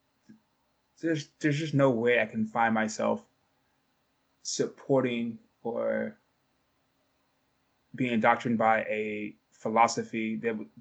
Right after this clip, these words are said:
the same philosophy, mind you, same exact, you know, verses and,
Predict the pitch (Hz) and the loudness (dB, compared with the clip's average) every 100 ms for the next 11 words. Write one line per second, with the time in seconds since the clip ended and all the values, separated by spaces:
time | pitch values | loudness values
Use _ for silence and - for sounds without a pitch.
0 | - 123 - 151 147 135 131 113 113 107 | -6 -2 2 2 4 4 4 0 -2 0
1 | 104 104 101 - _ - - 147 160 147 | 0 -4 -12 -14 _ -4 2 4 4 4
2 | 139 - _ _ _ _ _ 135 123 110 | 4 2 _ _ _ _ _ -6 -4 -4
3 | 107 110 135 131 131 123 120 110 107 107 | -4 -6 -2 -2 -2 -2 -4 -4 -4 -4